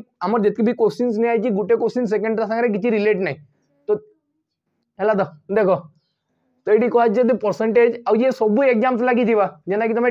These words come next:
ଟିଚରସିପ୍ ଏକ୍ଜାମ୍ ଯେନ୍ମାନେ ଦଉଛ ନା, କେନ୍ ଏକ୍ଜାମ୍ ହଉଛି ଗୋଟେ, ଆରେ ଗୋଟେ ଏକ୍ଜାମ୍ ହଉଛି ନା କିଛି ଗୋଟେ ଟିଚରସିପ୍ ଲାଗି, ଗୋଟେ ଜେଇଟି କି ଏନ୍ତା କାଣା ଗୋଟେ ଏକ୍ଜାମ୍ ହଉଛି ନା, ହେଲା ତ? ତ ଟିଚରସିପ୍ ମାନଙ୍କର ଲାଗି ବି ଏଇଟା ଥିବା, ବୁଝିଲା ତ?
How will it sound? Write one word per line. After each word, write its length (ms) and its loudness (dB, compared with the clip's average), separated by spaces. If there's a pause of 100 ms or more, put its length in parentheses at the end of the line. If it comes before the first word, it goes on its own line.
ଟିଚରସିପ୍ 520 -2
ଏକ୍ଜାମ୍ 240 0
ଯେନ୍ମାନେ 300 0
ଦଉଛ 200 2
ନା, 120 0 (160)
କେନ୍ 180 0
ଏକ୍ଜାମ୍ 220 -2
ହଉଛି 160 0
ଗୋଟେ, 180 0 (800)
ଆରେ 100 -2
ଗୋଟେ 200 2
ଏକ୍ଜାମ୍ 220 -2
ହଉଛି 180 2
ନା 80 0
କିଛି 180 0
ଗୋଟେ 200 2 (1300)
ଟିଚରସିପ୍ 480 -2
ଲାଗି, 180 -2 (760)
ଗୋଟେ 300 -4
ଜେଇଟି 440 0
କି 60 -4
ଏନ୍ତା 180 0
କାଣା 180 -2
ଗୋଟେ 160 0
ଏକ୍ଜାମ୍ 260 -2
ହଉଛି 180 0
ନା, 100 -2 (840)
ହେଲା 120 0
ତ? 80 -2 (280)
ତ 20 -4 (120)
ଟିଚରସିପ୍ 500 0
ମାନଙ୍କର 320 0
ଲାଗି 160 2
ବି 100 2
ଏଇଟା 140 2
ଥିବା, 220 2
ବୁଝିଲା 300 2
ତ? 80 0